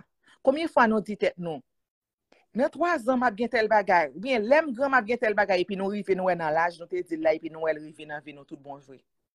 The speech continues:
Menm si nou pa twè chemen, nou pa twè ki wout pou nou te pase, pou te fèt. Nou pa wè, se pawòl nou te pwononse sou tèt nou ki materyalize kounye a nan lavi, non? Se menm jan lò pwononse yon pawòl negatif, wi, la materyalize nan vi ou kanmenm, wi. Lò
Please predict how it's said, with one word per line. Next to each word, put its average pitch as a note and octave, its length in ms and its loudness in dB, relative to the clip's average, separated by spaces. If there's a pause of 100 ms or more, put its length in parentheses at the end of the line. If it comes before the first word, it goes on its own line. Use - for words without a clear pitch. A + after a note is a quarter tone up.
(140)
Menm G3+ 160 4
si G3 140 -6
nou F3 80 -2
pa E3+ 100 4
twè E3+ 180 -2
chemen, E3 340 -2
nou D#3 60 -8
pa D#3+ 100 0
twè D#3+ 140 -2
ki - 140 -8
wout D#3+ 200 -4
pou D3 100 -12
nou D3 100 -8
te D3+ 120 -8
pase, D3 300 -2
pou C#3+ 160 -6
te C#3 120 -8
fèt. - 220 -6 (1400)
Nou A3 120 8
pa A#3+ 220 8
wè, F#3+ 140 8
se G3+ 180 2
pawòl E3+ 460 8
nou F3+ 120 0
te F#3 80 8
pwononse E3+ 400 6
sou F3 200 4
tèt E3 240 8
nou D#3 120 4
ki F#3 140 6
materyalize D#3 800 6
kounye D3 200 -12
a C#3 80 -4
nan C3+ 120 -6
lavi, C#3 300 -8
non? D#3 180 -20 (560)
Se E4+ 160 4
menm B3+ 180 2
jan G3 200 2
lò F3+ 100 8
pwononse F3+ 320 -4
yon D#3+ 80 -6
pawòl D3 340 2
negatif, D3 560 -4
wi, D#3+ 160 -8
la G3+ 160 6
materyalize G#3 760 2
nan E3 160 -8
vi D#3+ 100 -2
ou C#3+ 80 -6
kanmenm, C3+ 400 -6
wi. E3+ 160 -20 (840)
Lò C#4 140 8